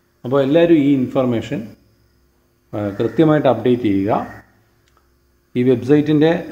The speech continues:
ഡെവലപ്മെന്റ്, ആ, ഡെവലപ്മെന്റ് സൈഡിൽ നിന്നും ഡെവലപ്മെന്റ് ചെയ്തുകൊണ്ടിരിക്കുകയാണ്. അതുകൊണ്ട് ഈ അപ്ഡേറ്റ് ചെയ്യുന്ന വിവരങ്ങൾ കൃത്യമായിട്ടും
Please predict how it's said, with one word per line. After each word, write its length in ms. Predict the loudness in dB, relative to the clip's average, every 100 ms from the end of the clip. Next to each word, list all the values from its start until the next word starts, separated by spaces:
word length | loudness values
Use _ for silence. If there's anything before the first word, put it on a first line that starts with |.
| -4
ഡെവലപ്മെന്റ്, 720 | -2 -2 0 0 0 -2 -4 -12 _ _ _ _ _ _
ആ, 140 | -8 -2
ഡെവലപ്മെന്റ് 440 | 0 0 0 -2
സൈഡിൽ 440 | 0 0 2 0 0
നിന്നും 400 | -2 -4 -8 -20 _ _ -10
ഡെവലപ്മെന്റ് 500 | -2 0 0 0 -2
ചെയ്തുകൊണ്ടിരിക്കുകയാണ്. 800 | -2 -2 -2 -4 -6 -6 -6 -6 -12 _ _ _ _ _ _ _ _ _ _ _ -10
അതുകൊണ്ട് 420 | -2 0 0 -4 -10 -16 _ _ -2
ഈ 120 | 0
അപ്ഡേറ്റ് 460 | 0 -2 0 -2 0
ചെയ്യുന്ന 580 | 0 0 -2 -6 -12 -8
വിവരങ്ങൾ 600 | -4 -2 -2 -4 -6 -10 -14 -10
കൃത്യമായിട്ടും 680 | -8 -4 -2 0 -2 -8